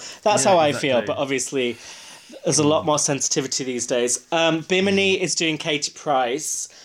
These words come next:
Speaker 1: so I feel like this is a good opportunity to share any Katie Price stories we may have.
Speaker 2: <sighs>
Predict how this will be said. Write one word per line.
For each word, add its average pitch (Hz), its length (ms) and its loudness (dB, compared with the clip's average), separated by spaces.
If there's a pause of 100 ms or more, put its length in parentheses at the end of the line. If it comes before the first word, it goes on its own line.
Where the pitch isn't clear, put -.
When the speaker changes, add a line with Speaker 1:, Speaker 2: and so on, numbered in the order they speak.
Speaker 1:
so 143 200 2
I 135 60 4
feel 151 180 -2
like 147 120 2
this 147 160 2
is 143 80 2
a - 20 -4
good 147 140 2
opportunity 147 500 0
to - 100 -2
share 143 520 2 (720)
any 160 280 0
Katie 156 320 -4
Price 170 280 0
stories 139 520 4
we 143 120 4
may 135 180 4
have. 131 500 0 (440)
Speaker 2:
<sighs> - 0 -